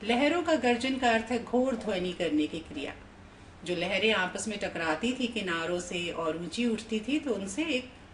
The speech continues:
बहुत जोर से आवाज निकलती है। आकाश में छिपती हुई पहाड़ियाँ, जब अंधेरा हो जाता है तो घने आकाश में, काले आकाश में पहाड़ियाँ भी छुप जाती हैं। टेढ़ी मेढ़ी का अर्थ है तिरछी मिर्ची,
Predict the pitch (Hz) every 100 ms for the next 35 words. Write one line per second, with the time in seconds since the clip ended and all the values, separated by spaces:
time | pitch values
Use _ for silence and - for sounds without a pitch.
0 | - 226 294 214 185 175 - 180 175 -
1 | 160 160 151 147 147 156 147 185 208 320
2 | - - - - - - - - 233 254
3 | 285 294 294 247 - 220 - 190 196 190
4 | 185 202 196 220 262 320 254 175 156 151
5 | 180 175 208 214 202 202 196 208 202 208
6 | 202 - 160 180 165 170 160 170 170 185
7 | 226 214 214 - 170 165 170 175 170 -
8 | 175 170 170 175 180 208 220 226 226 226
9 | 214 214 220 226 220 226 - - - -
10 | 254 277 285 320 269 247 247 240 240 226
11 | 220 240 220 180 165 - 233 226 226 233
12 | 233